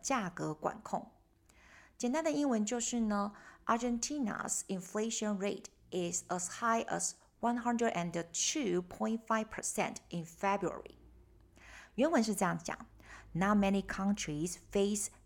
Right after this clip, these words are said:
inflationary pressures quite like Argentina. The official annual inflation rate soared to one hundred and two point five percent in February, the highest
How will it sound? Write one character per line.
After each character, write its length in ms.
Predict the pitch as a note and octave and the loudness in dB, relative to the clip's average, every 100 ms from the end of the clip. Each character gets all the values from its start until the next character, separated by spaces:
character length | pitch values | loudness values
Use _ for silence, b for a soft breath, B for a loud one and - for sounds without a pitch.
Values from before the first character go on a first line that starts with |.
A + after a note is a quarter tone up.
| - | -6
inflationary 1200 | F3+ F3+ - - - A#3 B3+ A#3+ G3+ D#3+ D#3 D#3+ | -4 -4 -6 -10 0 2 2 2 2 2 2 0
pressures 560 | D#3+ - G#3+ - A#3+ A#3+ - | -2 -2 -2 0 -2 -4 -6
quite 280 | - C4+ D4 | -4 -2 0
like 280 | A3+ G#3+ - | 0 -2 0
Argentina. 760 | F#3 F#3+ F#3 F3+ G3 F3+ - - - b - | -2 0 -4 -4 -6 -4 -8 -12 -20 b -6
The 200 | - G#3 - - | 0 0 0 2
official 680 | G3 F#3+ D4+ D#4 C4+ C4 - | 2 4 0 2 4 2 2
annual 460 | - A#3+ A#3+ A#3+ - | 2 4 4 2 0
inflation 720 | F3+ F3 - B3 C#4 C#4 C4 | -2 -4 -4 -4 -2 0 0
rate 300 | A3+ A3 - - | 2 0 0 -8
soared 640 | - - - E4+ F3+ B1 - - - - | 0 4 8 6 6 0 -4 -16 -8 -4
to 160 | - F3+ | 0 0
one 340 | E3 G3+ B3 | 2 2 2
hundred 340 | A#3+ A#3+ A#3 - | 2 2 2 0
and 200 | F3 E3 E3 | -2 -4 -4
two 220 | - A3 | -4 -4
point 320 | - G3+ G3+ | -4 -2 -2
five 260 | G3+ G3 G3 | 0 0 0
percent 480 | - - F#3+ A#3 - - - | -6 -4 -4 -6 -12 -12 -6
in 140 | F3 | -6
February, 760 | E3 - G3+ G#3+ F#3 A#1 - - _ B B B B | -4 -2 0 2 0 -2 -10 -14 _ B B B B
the 120 | A3 | 2
highest 640 | - C#4+ D4+ G3+ - - | 2 0 2 2 2 -2